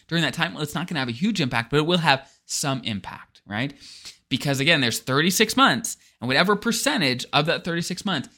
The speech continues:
is that certain pay, then that is the weight that it's gonna carry for your high three. So I'm actually gonna have a video, a whole video and article about calculating your high three, especially for you folks where it gets a little difficult.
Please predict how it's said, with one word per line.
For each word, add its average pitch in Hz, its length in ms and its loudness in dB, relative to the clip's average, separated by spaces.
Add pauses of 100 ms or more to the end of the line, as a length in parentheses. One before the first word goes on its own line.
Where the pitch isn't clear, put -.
(220)
is 143 200 2
that 151 180 2
certain 139 300 -4
pay, 175 500 -6 (260)
then 120 160 -4
that 113 260 0
is 110 260 -4
the 104 120 -8
weight 117 560 -2
that 113 140 -2
it's 107 120 -8
gonna 107 160 -8
carry - 400 -10
for 104 280 -10
your 101 180 -8
high 95 320 -12
three. 98 240 -10 (240)
So 143 140 -2
I'm 135 100 2
actually 147 280 0
gonna 131 100 -2
have 131 120 -2
a 113 40 -6
video, 117 500 0 (380)
a 113 100 -6
whole 170 560 -2
video 135 380 0
and - 280 -6
article 131 440 -2 (220)
about - 320 0
calculating 131 520 -4
your 127 80 -4
high 123 160 -4
three, 123 240 -6
especially 117 320 -8
for 117 80 -8
you 113 140 -4
folks 113 280 -4 (200)
where 113 120 -6
it 113 140 -10
gets 113 160 -10
a 107 60 -12
little 98 160 -8
difficult. 156 500 -10